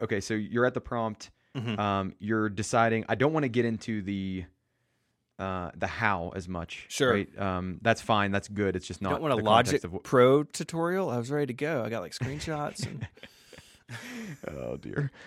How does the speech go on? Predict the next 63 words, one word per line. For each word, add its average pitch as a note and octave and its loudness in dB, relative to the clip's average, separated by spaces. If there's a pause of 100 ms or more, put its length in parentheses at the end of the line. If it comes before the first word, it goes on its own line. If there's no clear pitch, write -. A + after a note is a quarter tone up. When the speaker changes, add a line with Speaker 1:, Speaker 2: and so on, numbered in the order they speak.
(160)
Speaker 1:
Um, C3+ 6
so, C#3 2
so D3 2
let's D3+ 4
Speaker 2:
<laughs> - -
No E3 12
Speaker 1:
get - 12
Speaker 2:
one F3 12
Speaker 1:
into E3 8
the - 8
Speaker 2:
wants F#3 6
to F#3 4
listen C#3 0
to A#2+ -8
that. A#2 -2
I C#3 2
promise B2+ -2
you. A2+ -8 (280)
Speaker 1:
Let's D#3+ 2
get F3 6
into D#3 0
the C3+ -4
why A2+ 0
of G#2+ 0
you G2+ -4
did F#2+ -4
that, - -6
right? B2+ 6
Like, B2 6
so, C#3+ 2
th-, A#2+ -6
so C3+ 4
it's E3 2
going B2+ 2
well. G2 0
Speaker 2:
Yeah. A#2 4 (360)
Speaker 1:
And A2+ -2
then A2+ 0 (460)
you B2+ 6
and A2+ 6
Mike A2+ 4
decide, G2 2 (600)
"Hey, G#2+ 2
let's, - 0
let's A#2 0
do C#3+ 4
our G2+ 6
own F2+ 2
network," D#2+ -6 (300)
right? G2+ 0
And G#2+ -2
Speaker 2:
Yeah. C#3 6
Speaker 1:
let's, - -4
let's A#2 0
expand A2+ 0
this G#2+ 0
thing. A2 -2
Let's G#2 -4
turn A#2 -2
the A2 2
dial G2 4
up G2 -4
to F#2 0